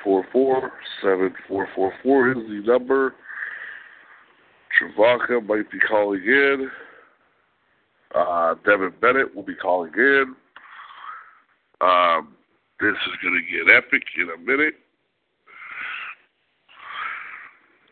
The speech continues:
Yeah, I guess he needed some water. I didn't think I was gonna do a second hour, but from what I just got the message, I was like, "Okay, let's make this happen."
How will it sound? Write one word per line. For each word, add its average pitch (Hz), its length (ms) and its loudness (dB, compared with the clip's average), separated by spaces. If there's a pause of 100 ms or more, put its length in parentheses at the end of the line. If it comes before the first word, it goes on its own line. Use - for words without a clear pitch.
(1000)
Yeah, 98 160 10
I 107 160 8
guess 113 220 -2
he 117 80 -2
needed 107 280 2 (120)
some 90 160 -10
water. 104 260 2
I 98 100 4
didn't 123 240 -2
think 123 140 4
I 117 80 2
was 110 100 -4
gonna 113 220 0
do 117 140 -2
a 107 60 -4 (120)
second 107 240 0
hour, 101 320 2
but 101 240 -2 (760)
from 107 160 -2
what 113 120 4
I 110 100 6
just 107 280 -2 (180)
got 104 180 0
the - 80 -12
message, 104 560 -2
I 101 40 -8
was 92 140 -12
like, 92 220 -8
"Okay, 95 360 -6
let's 67 240 -14
make 98 200 -4
this 101 160 -12
happen." 110 320 4